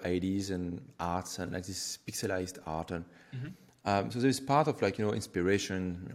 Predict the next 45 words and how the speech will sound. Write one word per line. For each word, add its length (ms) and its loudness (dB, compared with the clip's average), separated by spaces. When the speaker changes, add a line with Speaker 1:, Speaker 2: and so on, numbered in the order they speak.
Speaker 1:
or, 160 -10
or 60 -14
stealing 380 0
if 100 -6
you 60 -18
prefer, 380 0
and 120 2
then 80 4
there's 200 2
part 240 4
of, 120 0
like, 140 2
you 80 -2
know, 80 -6
adding 300 6
something 380 -2
new, 160 -2
like, 200 -6
adding 200 2
your, 200 2
like, 240 -4
touch 380 -2
to 80 -6
it. 240 -8
And 120 -6
I 60 -2
think 180 -2
it's 120 -6
also, 260 -4
like, 160 0
the 240 0
right 280 0
way 160 0
to 120 -6
go. 240 2
It's 200 -6
not, 280 4
like, 300 4
you 40 0
know, 160 -2
a 140 0
hundred 520 4
percent, 640 -2
like, 240 0
AstroTurf 680 0